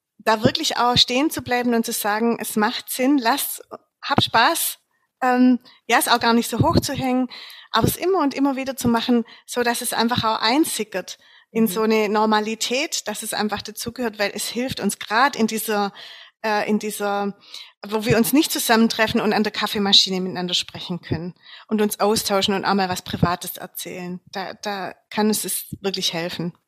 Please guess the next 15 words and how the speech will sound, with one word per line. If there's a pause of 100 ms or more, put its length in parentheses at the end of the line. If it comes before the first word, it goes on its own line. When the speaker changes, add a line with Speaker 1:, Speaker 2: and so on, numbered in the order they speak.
(800)
Speaker 2:
Absolut.
Also
ich
bin
da
ganz
deiner
Meinung.
Und
ich
hatte
auch
ehrlicherweise
schon
Teams,